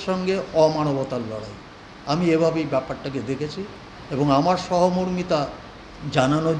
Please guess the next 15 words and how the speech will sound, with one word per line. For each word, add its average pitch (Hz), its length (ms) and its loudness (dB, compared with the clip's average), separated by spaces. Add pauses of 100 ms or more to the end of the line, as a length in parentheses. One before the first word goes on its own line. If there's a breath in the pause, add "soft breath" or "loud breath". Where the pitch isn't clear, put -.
জন্যে 143 300 2 (800 loud breath)
এই 143 260 6 (720)
রাজ্যের 143 440 4 (220)
তৃতীয় 160 340 0 (120)
সর্বোচ্চ 156 420 -2 (160)
পুরস্কারটি 143 600 -2 (480)
প্রত্যাখ্যান 147 560 0 (100)
করা 135 180 2
ছাড়া 123 300 -2 (720)
আর 131 160 2 (100)
কোনো 131 220 0 (420)
পথ 131 220 2 (600)
বিকল্প 139 380 2 (160)
ছিল 156 140 -4 (140)
না। 190 60 0